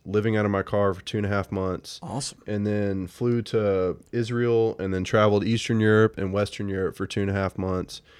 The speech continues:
Speaker 1: And then when I was living in Bordeaux, France, or when I was staying in Bordeaux, France,
Speaker 2: Yeah.
Speaker 1: um, I had gotten sick with food poisoning before I flew to Madrid from Bulgaria.
Speaker 2: Mm-hmm.
Speaker 1: And, uh, I was sitting in there and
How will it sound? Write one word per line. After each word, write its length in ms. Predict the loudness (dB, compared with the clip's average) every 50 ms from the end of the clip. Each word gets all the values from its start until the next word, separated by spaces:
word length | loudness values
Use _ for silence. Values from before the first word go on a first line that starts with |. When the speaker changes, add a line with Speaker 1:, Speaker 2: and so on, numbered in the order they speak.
| -20 -20 _ _ -6
Speaker 1:
And 120 | -2 0 0
then 140 | 2 2
when 100 | 2 2
I 60 | 2 2
was 140 | 2 2
living 200 | 2 4 4 4
in 100 | 4 4
Bordeaux, 380 | 2 0 0 2 2 4 4 4
France, 520 | 2 0 0 0 0 0 -2 -4 -8 -8 -4
or 140 | -4 -2 -2
when 140 | -2 -2
I 40 | -2
was 120 | -4 -4 -4
staying 280 | -4 -2 -2 0 0
in 100 | -2 -2
Bordeaux, 240 | -2 0 0 0 0
France, 500 | 0 -4 -4 -4 -4 -6 -8 -10 -16 -18 -12 -12 -8 -6
Speaker 2:
Yeah. 100 | -6 -8 -8 _ _ _ -2
Speaker 1:
um, 580 | 0 2 2 4 2 2 0 -2 -4 -6 -10 -14 -16 -6 -4
I 80 | 0
had 160 | 0 0 4
gotten 280 | 4 4 4 6 4 0
sick 320 | -2 0 2 2 2 2 4
with 160 | 2 2 2
food 260 | 2 0 0 0 0
poisoning 680 | 0 0 0 0 0 -2 -2 -2 -2 -2 -4 -6 -8 -6
before 340 | -8 -8 -2 0 2 4 4
I 40 | 2
flew 260 | 0 -2 -2 0 0
to 60 | 0 0
Madrid 500 | -2 -4 -2 0 2 2 4 2 0 -2
from 200 | -6 -8 -8 -4
Bulgaria. 580 | -4 -4 -4 -2 -2 0 2 4 4 4 2 0 -6 _ -10
Speaker 2:
Mm-hmm. 280 | -8 -6 -6 -6 -6 -8 -10 -12 -20 _ _ -4
Speaker 1:
And, 400 | -2 0 2 2 2 0 -2 -4 -2 0
uh, 400 | 0 2 2 2 2 0 -2 -2 -2
I 60 | -2 0
was 180 | 0 0 0
sitting 340 | 0 0 0 2 2 2 2
in 120 | 2 2
there 420 | 2 2 4 4 4 2 0 -2 -8 -10 _
and 420 | -2 0 2 2 2 0 -2 -4